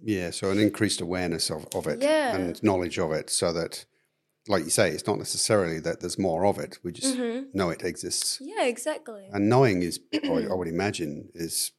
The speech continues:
Speaker 1: is half of the
Speaker 2: Mm.
Speaker 1: battle, if that's the right word. I suppose if you don't know
Speaker 2: Yeah.
Speaker 1: that your child is, has, has got, uh, you know, a disorder of
Speaker 2: They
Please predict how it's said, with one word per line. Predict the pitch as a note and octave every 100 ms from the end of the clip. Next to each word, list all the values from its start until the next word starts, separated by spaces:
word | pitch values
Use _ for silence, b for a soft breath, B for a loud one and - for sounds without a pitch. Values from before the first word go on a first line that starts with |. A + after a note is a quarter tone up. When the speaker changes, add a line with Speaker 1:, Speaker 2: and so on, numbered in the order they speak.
| _
Speaker 1:
is | - - -
half | - F#2 -
of | D#2 -
the | D2 - _ _ A#3
Speaker 2:
Mm. | A3+ G#3 G#2
Speaker 1:
battle, | - - F2
if |
that's | - -
the | F2
right | D2 -
word. | D2+ D2+ E2+
I |
suppose | - - F#2+ F#2+
if | F#2
you |
don't | G#2+ G#2+
know | F2+ F#2+ F2+ D#2 D#2+
Speaker 2:
Yeah. | C4 A#3+ G#3+ G#3 -
Speaker 1:
that | -
your | -
child | - F3+ F2 D#2
is, | E2+ D#2+ - -
has, | F2+ E2+ -
has | F2
got, | F#2+ F2
uh, | - - - - - -
you | G2+
know, | F#2+ - _ _ _ _ _
a | -
disorder | F#2+ - F2+ F2+ -
of |
Speaker 2:
They | -